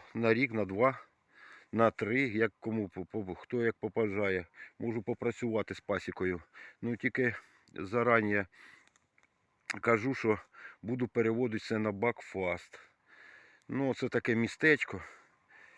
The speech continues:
Якщо я оставлю під, е, е, цим відео, е, цей, в описі свій номер телефончика, можете дзвонити.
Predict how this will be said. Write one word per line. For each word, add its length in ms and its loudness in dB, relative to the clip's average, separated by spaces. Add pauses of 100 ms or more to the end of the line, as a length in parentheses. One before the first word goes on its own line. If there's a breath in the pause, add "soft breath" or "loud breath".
(200 loud breath)
Якщо 520 2
я 280 2
оставлю 600 4 (800 loud breath)
під, 280 -4
е, 200 4 (400 loud breath)
е, 840 0
цим 240 0
відео, 500 4 (560 loud breath)
е, 400 -2
цей, 300 -4 (2000 loud breath)
в 120 2
описі 520 6
свій 300 0
номер 280 4
телефончика, 800 4
можете 420 2
дзвонити. 600 2